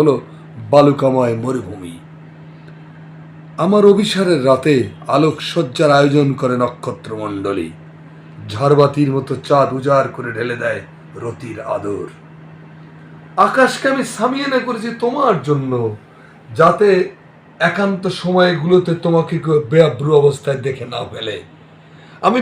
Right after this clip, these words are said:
বৃক্ষকে পরিণত করেছি আসনে, যাতে হেলান দিয়ে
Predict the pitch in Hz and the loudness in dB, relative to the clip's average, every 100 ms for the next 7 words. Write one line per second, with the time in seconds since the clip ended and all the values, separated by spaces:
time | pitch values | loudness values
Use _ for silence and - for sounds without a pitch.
0 | 185 254 - 247 202 240 240 240 233 226 | -2 -4 -2 -2 -2 2 2 2 0 4
1 | 208 214 - - - 175 - 214 147 113 | 4 4 2 2 2 -4 -2 0 0 -4
2 | 101 - - - 131 175 185 156 185 180 | -10 -20 -20 -14 0 2 4 6 6 6
3 | 175 170 170 | 4 2 2